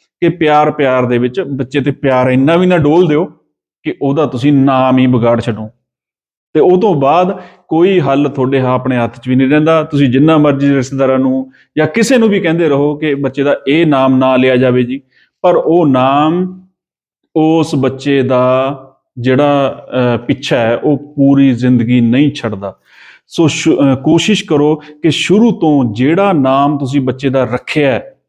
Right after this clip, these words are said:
ਉਹੀ ਨਾਮ ਉਹਦਾ ਚੱਲਦਾ ਰਹੇ, ਹਮੇਸ਼ਾ ਉਹ ਇੱਕੋ ਨਾਮ ਨਾਲ ਜਾਣਿਆ ਜਾਵੇ। ਕਦੇ ਵੀ ਉਹਦਾ ਘਰ ਦਾ ਨਾਮ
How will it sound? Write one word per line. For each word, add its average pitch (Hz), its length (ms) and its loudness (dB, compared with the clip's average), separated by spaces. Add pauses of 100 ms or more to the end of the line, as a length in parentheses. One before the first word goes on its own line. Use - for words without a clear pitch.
(180)
ਉਹੀ 196 320 2
ਨਾਮ 143 340 0
ਉਹਦਾ 131 180 -2
ਚੱਲਦਾ 123 400 -2
ਰਹੇ, 151 300 -4 (240)
ਹਮੇਸ਼ਾ 180 360 0
ਉਹ 160 220 4
ਇੱਕੋ 185 500 -2
ਨਾਮ 139 240 2
ਨਾਲ 123 160 0
ਜਾਣਿਆ 120 340 -2
ਜਾਵੇ। 143 340 0 (440)
ਕਦੇ 180 280 4
ਵੀ 175 120 0
ਉਹਦਾ 170 260 0
ਘਰ 175 320 -2
ਦਾ 147 140 0
ਨਾਮ 151 300 0